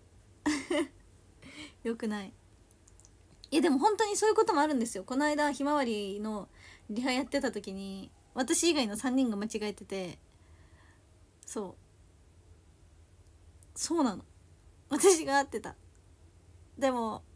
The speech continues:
逆に私が間違えてるみたいな感じにな、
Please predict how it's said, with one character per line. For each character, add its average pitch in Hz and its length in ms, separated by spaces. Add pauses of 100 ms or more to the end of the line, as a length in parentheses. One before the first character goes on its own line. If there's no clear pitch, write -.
(200)
逆 269 280
に 285 140
私 269 340
が 254 80
間 247 100
違 254 40 (160)
え 247 120
て 233 120
る 196 140 (120)
み 214 100
た 185 140
い 92 80
な - 100 (540)
感 226 260
じ 208 80
に 208 120
な、 208 200